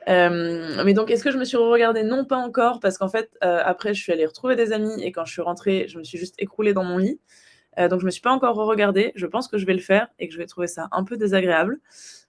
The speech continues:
Euh, parce qu'en vrai, sur le plateau de Cyril Hanouna, ça, c'est vraiment, euh, tout est drôle, rien n'est grave et, euh, et on peut rigoler de tout et dire les pires horreurs. Et en fait, on a pu dérouler, enfin, des gens ont pu dérouler des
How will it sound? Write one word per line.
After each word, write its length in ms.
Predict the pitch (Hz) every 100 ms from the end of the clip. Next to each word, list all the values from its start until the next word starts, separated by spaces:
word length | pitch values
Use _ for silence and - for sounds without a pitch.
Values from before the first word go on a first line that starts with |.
| _ -
Euh, 800 | 175 165 160 165 160 160 165 170 -
parce 180 | 165
qu'en 140 | - 165
vrai, 180 | 202 226
sur 160 | -
le 100 | 180
plateau 300 | 175 160 185
de 160 | 180 165
Cyril 260 | 160 175 160
Hanouna, 380 | 160 170 202
ça, 600 | 208 - 156 151 151 151 - - - _ - _ - - _ _
c'est 180 | - 208
vraiment, 500 | 175 185 190 226 226
euh, 360 | 190 170 165 160 - _ _ -
tout 140 | 277 262
est 40 |
drôle, 280 | 233 214 240
rien 240 | 214 220
n'est 100 | 233
grave 420 | 214 202 220 240 -
et, 280 | - 180 175
euh, 460 | 170 165 165 165 -
et 120 | 175
on 80 | 180
peut 100 | 196
rigoler 320 | 190 185 180
de 80 | 180
tout 240 | 247 247
et 100 | 196
dire 200 | 185 185
les 100 | 175
pires 260 | 175 208 196
horreurs. 400 | 180 202 240 -
Et 240 | 170 165 156
en 80 |
fait, 240 | 160 208 202
on 100 | 170
a 80 | 156
pu 200 | 196 185
dérouler, 460 | 180 175 185 196
enfin, 160 | 214 170
des 160 | 156 160
gens 180 | 208
ont 40 | 196
pu 120 | 196
dérouler 560 | 185 170 170 185 190 185
des 460 | 160 156 151 151